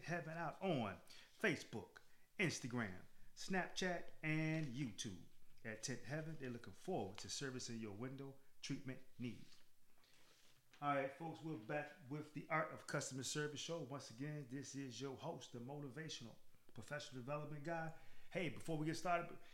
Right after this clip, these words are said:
if you haven't already, please consider subscribing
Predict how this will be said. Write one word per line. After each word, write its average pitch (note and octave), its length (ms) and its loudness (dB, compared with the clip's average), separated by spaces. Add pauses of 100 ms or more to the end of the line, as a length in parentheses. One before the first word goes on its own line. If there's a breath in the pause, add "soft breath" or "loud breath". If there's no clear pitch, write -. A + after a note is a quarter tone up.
(140)
if C3+ 160 0
you D3 100 6
haven't F3 340 4
already, E3 400 6
please F#3+ 640 0 (200)
consider F3 540 0 (140)
subscribing D3 640 2